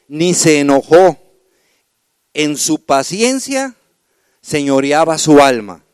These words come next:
quedando como modelo de testigos para todos nosotros,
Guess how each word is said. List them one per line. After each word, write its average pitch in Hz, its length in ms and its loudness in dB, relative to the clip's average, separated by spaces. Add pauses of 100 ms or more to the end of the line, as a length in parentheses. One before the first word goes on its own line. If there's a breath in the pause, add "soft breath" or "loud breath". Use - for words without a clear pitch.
(800)
quedando 233 800 0 (720)
como 151 260 -2
modelo 175 480 2
de 208 100 2
testigos 160 720 -4 (720)
para 127 300 -4
todos 151 520 -4
nosotros, - 800 -14